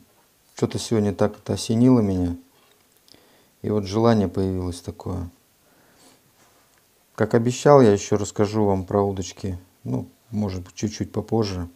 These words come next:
про удочки Стрелка. Ну и другие удочки, которые у меня тут получились. Просто чисто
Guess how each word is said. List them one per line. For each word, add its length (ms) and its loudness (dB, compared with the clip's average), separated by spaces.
про 120 -4
удочки 580 -4
Стрелка. 720 2
Ну 160 0
и 20 -2
другие 480 -2
удочки, 400 -2
которые 380 -4
у 40 -2
меня 120 -2
тут 140 -14
получились. 520 -8
Просто 400 -2
чисто 480 -4